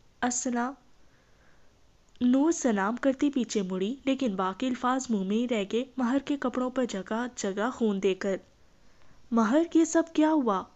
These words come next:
वो भागती महर के पास आई, उसके जिस्म को छू छू कर देखने लगी, लेकिन फिर अचानक ये महसूस करती पीछे हुई, खून उसके जिस्म से नहीं निकल रहा। महर के कपड़ों पर लगा खून महर का नहीं था। "महर?" नज़र महर के चेहरे पर पड़ी तो आंखें बेयकीनी की चादर ओढ़ गईं।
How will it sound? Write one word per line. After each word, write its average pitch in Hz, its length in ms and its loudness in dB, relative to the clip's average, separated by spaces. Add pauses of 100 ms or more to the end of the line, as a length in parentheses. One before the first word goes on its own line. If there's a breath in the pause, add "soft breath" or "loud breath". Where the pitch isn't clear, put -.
(100)
वो 233 80 6
भागती 208 360 -4
महर 247 240 0
के 240 160 -2
पास 190 340 -4
आई, 208 160 -2
उसके 262 260 -2
जिस्म 269 280 -2
को 277 180 -4
छू 269 280 -4
छू 254 180 -4
कर 254 180 0
देखने 202 340 -2
लगी, 196 260 -4
लेकिन 269 280 -2
फिर 285 180 -2
अचानक 226 480 -2
ये 269 100 -4
महसूस 226 440 -4
करती 208 320 -4
पीछे 202 340 -6
हुई, 240 280 0 (420 loud breath)
खून 302 260 4
उसके 302 280 0
जिस्म 240 340 -2
से 269 160 -2
नहीं 269 180 0
निकल 208 300 -2
रहा। 208 140 -2
महर 254 260 0
के 269 160 -4
कपड़ों 262 320 -4
पर 262 140 -2
लगा 208 300 -2
खून 247 260 -4
महर 240 280 0
का 269 180 -2
नहीं 285 200 -4
था। 202 340 -6 (760 soft breath)
"महर?" 214 380 2 (720 soft breath)
नज़र 294 280 6
महर 277 320 2
के 277 160 -2
चेहरे 202 300 -2
पर 240 140 -2
पड़ी 254 320 0
तो 254 120 -2
आंखें 214 320 -4
बेयकीनी 247 560 -2
की 277 120 0
चादर 240 400 0
ओढ़ 214 160 0
गईं। 220 200 -4